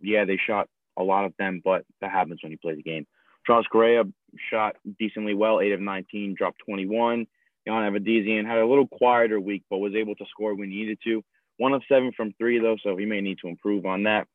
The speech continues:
Kevin Figueredo doing his thing, seven of eleven, seventeen points, was just able to do his thing. But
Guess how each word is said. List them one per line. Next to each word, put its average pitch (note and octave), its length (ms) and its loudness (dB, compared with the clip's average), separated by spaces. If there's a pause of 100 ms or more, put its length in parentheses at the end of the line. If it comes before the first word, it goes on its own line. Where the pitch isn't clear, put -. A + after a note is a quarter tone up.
(380)
Kevin A2+ 180 2
Figueredo G#2 640 4 (240)
doing F#2+ 200 0
his F2+ 180 -8
thing, G2 320 -2
seven F#2+ 260 0
of F2+ 140 -4
eleven, F#2+ 560 0 (360)
seventeen G2 480 -2
points, G2 320 -2 (120)
was G2 180 -4
just A2 180 0
able G2+ 320 2
to F#2 200 -2 (200)
do G2+ 120 0
his F#2+ 140 -2
thing. A#2 280 0
But B2+ 220 4